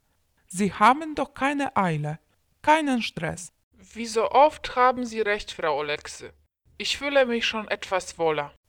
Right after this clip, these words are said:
Speaker 1: Das beruhigt mich. Ihr Gesicht hat auch wieder etwas Farbe bekommen. Allerdings dürfen Sie noch nicht aufstehen. Sonst wird Ihnen gleich noch einmal schwindelig. Sie wollen doch nicht ohnmächtig werden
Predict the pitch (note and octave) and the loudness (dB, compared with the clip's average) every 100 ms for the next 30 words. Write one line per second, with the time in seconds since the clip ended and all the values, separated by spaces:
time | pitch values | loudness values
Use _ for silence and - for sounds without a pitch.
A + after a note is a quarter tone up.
0 | _ _ - C4 - A#3 F#3 F3 E3+ - | _ _ 2 4 4 0 2 -2 -4 -8
1 | - - D3+ - - _ _ _ _ A3 | -12 -8 -8 -10 -20 _ _ _ _ 2
2 | G#3 G3+ F#3 F3 A#3 - - A#3+ A#3+ - | 2 0 -4 -2 -6 -6 -6 -4 -4 -4
3 | A3+ A3+ - - A3+ A#3 A#3+ - A3 G#3+ | -4 -4 -8 -8 -6 -4 -4 -4 -8 -6
4 | G#3+ - F3+ E3 D#3 D3+ D3+ - C#3+ C#3 | -8 -4 -4 -2 -4 -8 -8 -10 -10 -10
5 | C#3 - _ _ - A3+ C#4 A3 F#3+ A#3 | -10 -14 _ _ 0 2 2 -2 -4 -6
6 | - - _ - C4+ C#4+ C#4 B3 - B3 | -10 -18 _ -4 -2 -2 -4 -4 -4 -4
7 | A3+ A3 G#3+ A3+ B3 - - F#3+ F3+ - | -2 -2 -4 -4 -4 -4 -2 -2 -2 -10
8 | - D3 D3+ - _ _ _ _ _ F3+ | -8 -8 -8 -14 _ _ _ _ _ -2
9 | F#3+ B3+ - - G#3+ A#3 A#3 - A#3 A3+ | 0 0 -8 -6 -2 -2 -4 -6 -2 -2
10 | A3 G#3+ G3+ G3+ G3 F#3+ - - C4+ C#4+ | -2 -2 -4 -2 -4 -6 -6 -4 -4 -2
11 | C4+ - - A3+ F#3 E3+ E3 E3+ - _ | -6 -8 -4 -4 -4 -4 -6 -10 -12 _
12 | _ _ - G3 G#3+ F3 F3+ A#3 A#3+ A#3+ | _ _ -8 -2 0 2 2 2 0 -2
13 | A#3 C4 C#4 - F#4+ E4+ B3 G3 - F#3+ | -4 -6 -6 -4 -4 -2 -2 -2 -4 -6
14 | F3+ - E3 E3 E3 G#3+ | -6 -4 -2 -2 -4 -6